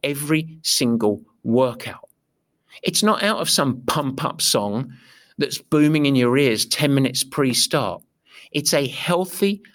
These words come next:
and long-term mindset around smart review and assessment every single day is an opportunity. And you can make it a mini victory that's going to lead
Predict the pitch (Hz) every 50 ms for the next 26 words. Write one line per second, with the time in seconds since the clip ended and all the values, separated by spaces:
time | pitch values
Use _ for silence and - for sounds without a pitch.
0 | _ - - 123 127 127 127 135 147 151 175 185 185 185 - - 190 185 185 180
1 | 165 143 135 131 131 127 127 - - 127 - - - - 113 113 117 117 113 113
2 | 117 - - - - 123 113 117 127 127 - - 131 120 110 117 120 117 107 107
3 | 104 104 104 - - - 131 120 - - - - 143 - _ - - - - _
4 | _ - 208 196 202 214 190 - - 202 190 160 156 156 165 147 139 135 131 135
5 | 127 127 123 - 139 - - - 143 143 139 - 104 92 - _ _ _ _ _
6 | - - - 151 151 160 180 202 196 202 214 170 160 175 185 196 190 - 147 -
7 | - - 127 131 139 151 156 165 185 180 160 156 165 190 - - - - 160 110
8 | 90 - _ _ _ _ _ _ _ _ _ _ _ _ - 123 135 - - -
9 | 165 160 170 180 170 170 170 147 143 147 175 170 143 110 - -